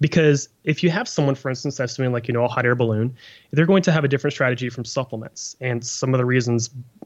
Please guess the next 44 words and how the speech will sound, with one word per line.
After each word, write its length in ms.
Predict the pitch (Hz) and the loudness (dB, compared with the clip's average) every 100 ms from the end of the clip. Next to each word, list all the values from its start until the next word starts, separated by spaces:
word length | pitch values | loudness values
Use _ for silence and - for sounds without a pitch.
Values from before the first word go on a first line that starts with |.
| _ _ 131 | _ _ -10
for 260 | - 170 | 2 4
that 240 | 147 113 117 | 4 0 0
are 120 | 120 | 0
because 320 | 120 120 117 | 0 -2 -2
hot 180 | - 180 | 0 2
air 80 | 190 | 2
balloons, 400 | 175 165 160 - | 4 4 2 2
they 100 | 143 | 0
have 240 | 127 147 147 | 0 -2 -2
a 60 | |
high 260 | 131 139 139 | -2 -2 -4
cost. 500 | - 143 156 - - _ _ _ _ | -2 -4 -4 -14 -14 _ _ _ _
They 60 | 123 | 0
also 260 | 131 - | 0 -2
may 120 | 131 | -2
have 180 | 123 127 | 0 -2
a 60 | 117 | -2
really 260 | 113 123 | -2 -2
high 180 | 120 123 | 0 -2
profit, 600 | 117 - 110 - 220 - | -2 -6 -8 -4 -6 -6
just 200 | - 131 | -6 -4
considering. 560 | - 117 - 127 151 233 - - - _ | -2 -4 -2 0 0 -2 -10 -20 -20 _
So 280 | - 147 | 0 2
if 100 | 131 143 | 2 2
they 100 | 143 | 2
make 180 | 135 127 | 2 0
one 260 | 120 160 | 0 0
sale, 520 | 202 - 117 113 113 - | 0 -2 -2 0 -2 -8
their 180 | 139 135 | -4 -2
A 140 | 139 | -2
cost 300 | 131 131 127 | -2 -4 -4
may 80 | 123 | -4
be, 140 | 117 113 | 0 2
like, 220 | 110 110 | 0 0
you 80 | 113 | -2
know, 100 | 107 | 0
really, 400 | 110 120 135 135 | 0 4 4 4
really 160 | 120 | 2
small, 380 | 110 - 117 104 | 0 2 2 2
like, 120 | 113 - | -4 -2
two 180 | - | 0
percent 360 | 135 127 - 117 | 0 -2 0 -2
or 80 | 107 | -2
something, 400 | - - - | -8 -8 -8